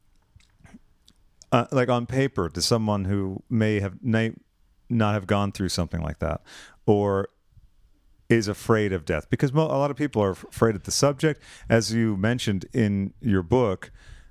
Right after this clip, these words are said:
there was a, a friend who basically said, "I can't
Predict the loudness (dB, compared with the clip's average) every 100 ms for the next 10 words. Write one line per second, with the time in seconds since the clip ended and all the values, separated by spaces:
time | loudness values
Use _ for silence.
0 | -6 2 4 4 0 0 0 -2 2 2
1 | 2 -4 -8 -2 0 2 0 0 -2 -2
2 | 0 0 0 0 0 0